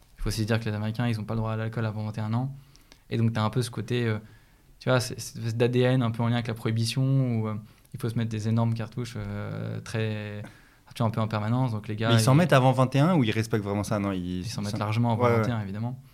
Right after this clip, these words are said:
Speaker 2: Ok.
Speaker 1: Donc, euh, donc, t'as un peu des, des parties un peu exubérantes, euh,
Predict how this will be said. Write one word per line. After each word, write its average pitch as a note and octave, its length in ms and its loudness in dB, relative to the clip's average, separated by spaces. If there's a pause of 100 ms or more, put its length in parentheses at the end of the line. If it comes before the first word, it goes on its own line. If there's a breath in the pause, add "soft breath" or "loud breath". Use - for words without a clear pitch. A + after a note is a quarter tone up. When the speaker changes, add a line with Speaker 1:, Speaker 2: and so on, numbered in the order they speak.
(180 soft breath)
Speaker 2:
Ok. G#2+ 160 -4 (200)
Speaker 1:
Donc, G#2 300 -6
euh, A2 160 -2 (260)
donc, G2+ 180 -8
t'as G#2 100 -8
un G2 60 -6
peu A2 120 -6
des, G2+ 220 -6
des - 100 -14
parties G#2 280 -8
un G#2+ 60 -2
peu - 120 -6
exubérantes, A#2 640 4
euh, - 800 -16